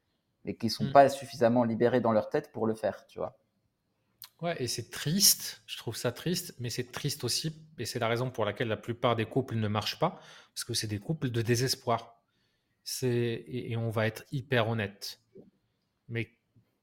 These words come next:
Speaker 2: pour moi, la majorité des personnes, et surtout des hommes qui se mettent en couple,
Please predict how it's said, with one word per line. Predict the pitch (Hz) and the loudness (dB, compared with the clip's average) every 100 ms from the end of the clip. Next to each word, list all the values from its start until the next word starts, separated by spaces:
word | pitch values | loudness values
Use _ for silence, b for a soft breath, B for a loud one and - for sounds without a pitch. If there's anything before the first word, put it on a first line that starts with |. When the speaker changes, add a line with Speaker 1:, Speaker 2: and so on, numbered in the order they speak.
| - _ _ | -20 _ _
Speaker 2:
pour | - 113 | -10 -4
moi, | 117 127 | 0 2
la | 110 | 2
majorité | 113 127 131 123 120 127 | 2 2 2 0 2 0
des | 110 | 0
personnes, | - 117 - 127 120 107 - | 0 -2 0 2 2 0 -8
et | 104 | -8
surtout | - - - | -6 -8 -6
des | 113 117 107 | 0 2 4
hommes | 120 107 98 - _ _ _ _ | 2 2 -8 -14 _ _ _ _
qui | - | -10
se | 110 117 | -8 -4
mettent | 110 104 | -4 -4
en | |
couple, | 95 - 156 156 139 | -6 -2 -2 0 -4